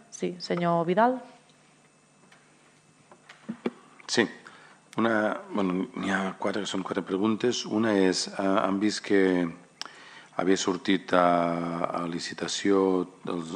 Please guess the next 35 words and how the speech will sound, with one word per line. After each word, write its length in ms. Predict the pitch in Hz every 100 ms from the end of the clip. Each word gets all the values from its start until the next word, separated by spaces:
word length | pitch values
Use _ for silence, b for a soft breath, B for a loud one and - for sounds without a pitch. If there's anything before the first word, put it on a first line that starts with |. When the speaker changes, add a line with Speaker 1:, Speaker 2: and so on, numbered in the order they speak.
| 90
Speaker 2:
els 160 | 87 80
dos 300 | 90 85 85
grups, 320 | 87 87 - -
diguem-ne, 400 | 90 87 85 85
dels 380 | 87 85 82 -
serveis 240 | 85 85
veterinaris 640 | 90 90 87 90 98 117 92
i 40 |
han 60 | 80
quedat 400 | 85 82 80 -
deserts. 600 | - 82 87 95 113 -
No 160 | 90 80
sé 140 | 85
si 80 | 90
saben 400 | 82 87 82 80
per 160 | - 80
què 80 |
ha 80 | 85
quedat 160 | 85 80
desert, 400 | 85 87 92 98
si 160 | -
és 140 | 80 -
que 160 | 80 78
el, 960 | - - - - - - - - 85 -
el, 160 | 82 80 82
les 100 | -
condicions, 640 | 85 80 - 98 92 92
el 80 | 87
preu, 460 | 85 92 95 92 90
el 80 | 85
que 140 | 92
sigui, 260 | - 90 92
no 160 | 87
han 80 | 85 80
sigut 520 | - 82 85 80 -